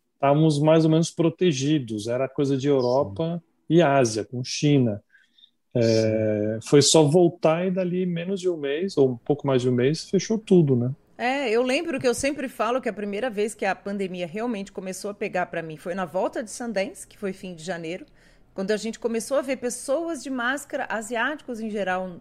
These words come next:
Speaker 3: no aeroporto, né, nos aeroportos.
Speaker 2: Gente, que loucura.
Speaker 3: E lá em Berlim, quando rolou treta com os italianos e os alemães, porque os italianos, na coletiva de um filme lá,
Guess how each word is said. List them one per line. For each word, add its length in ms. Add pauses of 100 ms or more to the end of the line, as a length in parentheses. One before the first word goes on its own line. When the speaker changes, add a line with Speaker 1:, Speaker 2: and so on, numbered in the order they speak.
Speaker 3:
no 160
aeroporto, 680
né, 120
nos 180
aeroportos. 520
Speaker 2:
Gente, 300
que 120
loucura. 320
Speaker 3:
E 60
lá 300
em 100
Berlim, 400
quando 260
rolou 380
treta 500
com 220
os 100
italianos 580
e 20
os 140
alemães, 440
porque 240
os 100
italianos, 540
na 100
coletiva 500
de 120
um 100
filme 360
lá, 420